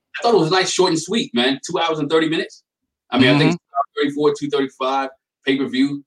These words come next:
Speaker 1: Um, it didn't have to be long. We didn't have, we didn't need four hours or nothing like that. Um, I think, you know, the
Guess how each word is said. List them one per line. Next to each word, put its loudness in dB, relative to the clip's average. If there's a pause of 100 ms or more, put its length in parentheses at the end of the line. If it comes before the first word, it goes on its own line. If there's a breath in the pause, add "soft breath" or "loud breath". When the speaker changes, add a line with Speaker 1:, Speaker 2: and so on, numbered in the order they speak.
(240)
Speaker 1:
Um, 0
it -14
didn't 0
have -4
to -10
be -2
long. -2
We -6
didn't -4
have, -6
we -4
didn't -2
need -2
four -4
hours 0 (180)
or -12
nothing -6
like -6
that. -4 (420 soft breath)
Um, -2
I -8
think, -4
you -8
know, -4
the -10